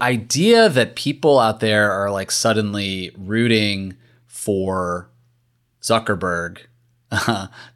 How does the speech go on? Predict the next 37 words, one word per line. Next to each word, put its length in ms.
to 440
sort 180
of 200
kill 240
off 260
Elon 300
Musk 300
and 120
Twitter 560
is 840
a 20
little, 420
like, 340
gross 320
and 100
hypocritical 600
to 100
me, 160
because 320
it, 80
it's 220
a, 60
it's 140
coming 260
from, 140
like, 160
a 60
political 760
perspective, 580
and 120
a 40
lot 180
of 80
the 60
same 220
people 380
who 340